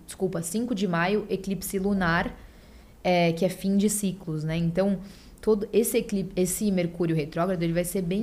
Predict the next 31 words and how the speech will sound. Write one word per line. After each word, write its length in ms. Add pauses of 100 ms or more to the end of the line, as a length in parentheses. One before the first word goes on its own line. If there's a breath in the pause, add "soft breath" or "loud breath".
intenso. 800 (480 loud breath)
Então, 200
minha 180
dica 260
pra 160
quem 200
tá 120
ouvindo 340
isso 300
é: 240 (380 loud breath)
já 220 (460)
tenta 420
pelo 280
menos, 580 (200 loud breath)
se 120
você 200
não 140
pode 360
desacelerar 1400
ou 100
fazer 280
uma 120
pequena 340
viagem, 720
se 100
você 100
não 140
tem 160
a 40
possibilidade 720
de, 280